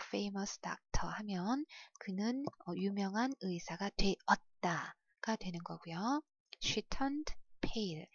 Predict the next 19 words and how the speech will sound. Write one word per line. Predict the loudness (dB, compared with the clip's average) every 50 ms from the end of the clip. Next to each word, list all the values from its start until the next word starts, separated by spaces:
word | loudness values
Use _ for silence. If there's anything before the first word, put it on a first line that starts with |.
| -18 -18 -18 -20 -18 _
그녀는 | -8 -4 -2 -2 0 0 0 -2 -2
창백한 | 0 -2 0 0 0 0 0 0 0 0 _ 0 0 2 2 0
상태로 | -2 -4 -6 -8 -8 -6 0 0 0 2 2 2 2 0 0 -4 -18 _ _ 4
변했다가 | 4 4 4 4 0 -2 -4 -4 -2 -4 -4 -4 -4 -10 -16 -16 -12 -8 -8 -8 -6
되는 | -6 -6 -6 -6 -6
거고요. | -6 -8 -10 -10 -8 -6 -4 0 0 2 2 0 0 _ _ -18 -18 -16 -16 -16 -18 -20 -20 -20 _ -6
자, | -4 -2 -2 -2 -2 -4 -4 -6
그녀의 | -4 -2 0 2 4 4 4 2 0 _ _ -2
뺨이 | 0 2 4 4 4 4 4 4 4 2 0 -4 _ _ -20 -20 -20 -20 -20 -20 -20 _ _ _ 2
went는 | 8 10 10 10 8 8 8 8 8 8 6 4
고우의 | 4 4 6 6 6 6 6 4 2 2
과거형입니-, | 2 0 0 0 0 -2 -2 -2 -2 -2 -4 -4 -6 -6 -8 -12 _ _ _ _ _
과거형입니다. | 2 4 4 4 4 2 0 0 0 -2 -4 -4 -4 -4 -4 -2 -2 0 2 2 0 0 _ _ _ _ 2
붉게, | 6 6 6 6 4 0 _ 6 6 6 6 6 2 -2 _ _ _ -12 -8
어, | -6 -4 -4 -4 -4 -6 -10 _ _ _ -4
바뀌었다가 | -4 -4 -2 2 2 2 2 2 0 -2 -2 -2 -4
됩니다. | -4 -6 -8 -8 -6 -6 -6 -6 -6 -8 -12 _ _ _ _ _ _ -20 _ -20 -20 _ _ -14
자, | -12 -12 -12 -10 -8
모두, | -4 -4 -2 -2 0 2 4 4 4 2